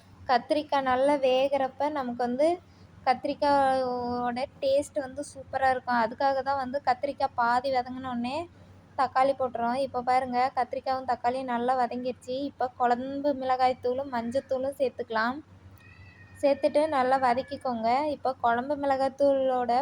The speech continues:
பச்சை வாசனை போகிறதுக்காக கொஞ்சமா தண்ணி சேர்த்துக்கலாம். தண்ணி சேர்த்துட்டு தண்ணி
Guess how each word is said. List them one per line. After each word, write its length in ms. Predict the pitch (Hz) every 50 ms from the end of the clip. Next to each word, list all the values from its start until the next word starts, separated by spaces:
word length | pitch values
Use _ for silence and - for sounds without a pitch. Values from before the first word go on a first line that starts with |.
| - -
பச்சை 260 | 254 233 240 - 277 269 269
வாசனை 260 | 269 269 - 285 254 -
போகிறதுக்காக 480 | 262 254 240 254 247 247 254 262 262 - - 247
கொஞ்சமா 460 | 226 233 240 240 277 277 277 285 285 285 -
தண்ணி 240 | 247 247 254 269 269 -
சேர்த்துக்கலாம். 560 | 277 247 262 240 - 214 214 214 220 240 277 302 - - - - - - - - - - - - - - - - - 269
தண்ணி 240 | 262 262 269 302 294 -
சேர்த்துட்டு 420 | 311 294 294 - 269 - 277 294 320 381 392 - - - - - - - - 269 269 - - - - - - -
தண்ணி 240 | 233 240 247 262 294